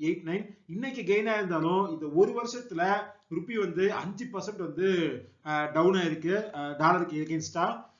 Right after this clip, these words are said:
So இதோட வீக்னஸ் வந்து இன்னும் கண்டினியூ ஆகும் அப்படிங்கிற மாதிரி தான் அனலிஸ்ட் எல்லாருமே சொல்றாங்க. So இன்னும் ஒரு ஃபைவ் to, அஹ், டென் பர்சன்ட் கிட்ட வந்து கரெக்ஷன் இருக்கிறதுக்கான வாய்ப்பு இருக்கு அப்படிங்கிற மாதிரி வந்து எல்லாருமே எக்ஸ்பெக்ட் பண்றாங்க.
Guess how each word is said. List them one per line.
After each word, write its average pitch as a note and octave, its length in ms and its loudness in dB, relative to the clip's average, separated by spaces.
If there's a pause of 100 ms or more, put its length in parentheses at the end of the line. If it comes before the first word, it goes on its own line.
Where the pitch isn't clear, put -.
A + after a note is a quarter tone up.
(180)
So G#3 100 0 (300)
இதோட F3+ 260 6
வீக்னஸ் B3 380 -2
வந்து G3+ 180 -6
இன்னும் G#3+ 240 -6
கண்டினியூ F#3+ 440 -2
ஆகும் D#3+ 320 0
அப்படிங்கிற E3 360 -2
மாதிரி E3 200 0
தான் E3+ 100 6
அனலிஸ்ட் F3+ 240 -2
எல்லாருமே E3 300 -2
சொல்றாங்க. D#3 460 -6 (120)
So - 160 -8 (120)
இன்னும் A3 360 -4 (280)
ஒரு F#3 240 4
ஃபைவ் G3+ 280 2
to, A#3 100 -6 (240)
அஹ், D#3+ 240 -4
டென் E3+ 200 -4
பர்சன்ட் F3+ 280 -8
கிட்ட F#3+ 220 -10
வந்து F3+ 180 -4
கரெக்ஷன் F3 340 -6
இருக்கிறதுக்கான E3 460 0
வாய்ப்பு F#3 280 6
இருக்கு D#3+ 200 2
அப்படிங்கிற D3 340 4
மாதிரி C#3+ 220 2
வந்து D#3 160 2
எல்லாருமே D3+ 280 6
எக்ஸ்பெக்ட் D#3 260 -2
பண்றாங்க. C3 340 0